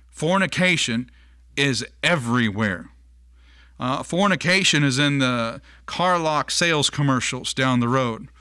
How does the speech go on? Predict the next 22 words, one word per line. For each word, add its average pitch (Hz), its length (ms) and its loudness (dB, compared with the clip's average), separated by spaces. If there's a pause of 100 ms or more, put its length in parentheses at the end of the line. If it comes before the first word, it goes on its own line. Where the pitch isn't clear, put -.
(320)
Fornication 190 880 2
is 139 120 0
in 151 180 0
the 160 60 0
movie 175 340 0
posters. - 840 -6 (440)
Fornication, 196 1080 0 (1040)
Lord 127 180 -2
help 180 240 0
me, 113 220 -2 (760)
is 113 120 -4
in 139 120 2
the 123 80 0
Chick-fil-A 156 640 0
advertisements. - 1000 -6 (1080)
Fornication 180 1080 2
is 139 120 2
all 165 300 2
around 170 400 4
us. - 380 -4 (760)
Flee 165 580 0 (320)
fornication. 123 880 -2